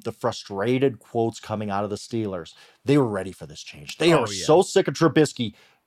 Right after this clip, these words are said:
Speaker 1: just checking this thing down and, and just not getting anything going, that they're revitalized. They're
Speaker 2: Frank, the,
Speaker 1: energized
Speaker 2: the
Speaker 1: now.
Speaker 2: body,
Speaker 1: Kenny
Speaker 2: the
Speaker 1: Pickett's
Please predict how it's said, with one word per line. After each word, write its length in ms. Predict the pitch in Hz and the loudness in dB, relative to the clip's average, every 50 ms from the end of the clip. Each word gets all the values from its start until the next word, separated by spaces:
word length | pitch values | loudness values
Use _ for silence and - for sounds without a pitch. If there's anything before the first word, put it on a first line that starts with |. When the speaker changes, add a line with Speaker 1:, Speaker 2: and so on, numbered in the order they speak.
| _ _ _ _ _ 120 | _ _ _ _ _ -10
Speaker 1:
just 240 | 120 127 139 - _ | -4 -4 -6 -6 _
checking 400 | - - - 143 127 - 127 110 | -10 -2 0 0 0 0 -2 -4
this 140 | 107 101 - | -4 -6 -8
thing 240 | - - 98 90 87 | -8 -10 -10 -10 -10
down 320 | 85 82 82 82 87 87 | -12 -12 -12 -12 -12 -12
and, 100 | 87 92 | -12 -10
and 180 | - 110 110 104 | -8 -8 -8 -4
just 320 | 101 135 143 131 - - 160 | 0 0 0 0 0 -6 -4
not 340 | 135 135 147 139 143 139 | 0 2 4 2 2 2
getting 200 | - 139 123 120 | 0 -2 -2 0
anything 400 | 123 123 120 117 - - 120 113 | -2 -2 -2 -4 -4 -4 -6 -4
going, 400 | 104 113 113 113 110 107 104 104 _ - - - _ _ | -2 -2 -2 0 0 -2 -4 -6 _ -18 -20 -20 _ _
that 180 | - 147 143 - | 0 0 4 6
they're 200 | 175 208 208 165 | 6 6 6 4
revitalized. 800 | 113 123 113 107 117 110 - 87 110 202 220 - - - - - - | 0 -4 -6 -6 -6 -6 0 2 2 4 4 2 0 -4 -10 -4 0
They're 140 | 139 165 - | 0 2 4
Speaker 2:
Frank, 280 | - 208 208 269 233 - | 4 4 4 4 4 4
the, 40 | |
Speaker 1:
energized 240 | 170 156 90 101 - | 2 2 2 2 4
Speaker 2:
the 60 | 180 | 4
Speaker 1:
now. 140 | 180 151 127 | 4 4 4
Speaker 2:
body, 260 | 160 160 175 190 208 202 | 6 6 6 6 6 6
Speaker 1:
Kenny 140 | 175 214 - | 4 4 4
Speaker 2:
the 60 | 170 | 4
Speaker 1:
Pickett's 100 | 165 330 | 4 6